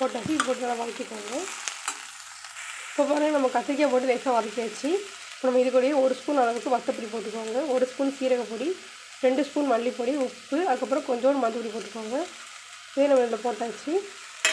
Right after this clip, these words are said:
போட்டுட்டு இப்போ நம்ம இது கூடயே கத்திரிக்காய் லேசாக மூணு அளவுக்கு தண்ணி ஊற்றிக்கோங்க. ஒரு முக்கால் கிளாஸ் அளவுக்கு தண்ணி ஊற்றிக்கோங்க. தண்ணி ஊற்றியாச்சு. தண்ணி ஊற்றிட்டு இப்படி லேசாக இப்படி மிக்ஸ் பண்ணிக்கோங்க.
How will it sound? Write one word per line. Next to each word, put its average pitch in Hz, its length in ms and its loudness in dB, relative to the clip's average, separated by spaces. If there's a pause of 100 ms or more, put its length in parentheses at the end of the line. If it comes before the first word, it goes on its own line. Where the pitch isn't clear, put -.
(120)
போட்டுட்டு 262 320 4
இப்போ 269 120 0
நம்ம 233 140 0
இது 247 140 -2
கூடயே 226 300 2 (1040)
கத்திரிக்காய் 285 420 4
லேசாக 277 380 6
மூணு 262 240 8
அளவுக்கு 254 260 4
தண்ணி 240 240 6
ஊற்றிக்கோங்க. 226 480 2 (3000)
ஒரு 269 140 6
முக்கால் 294 260 6
கிளாஸ் 285 220 4
அளவுக்கு 247 260 2
தண்ணி 233 200 2
ஊற்றிக்கோங்க. 226 500 -4
தண்ணி 233 240 2
ஊற்றியாச்சு. 226 480 -4 (560)
தண்ணி 269 160 6
ஊற்றிட்டு 277 220 4
இப்படி 247 140 -2
லேசாக 233 200 0
இப்படி 220 140 -2
மிக்ஸ் - 220 -2
பண்ணிக்கோங்க. 220 500 -2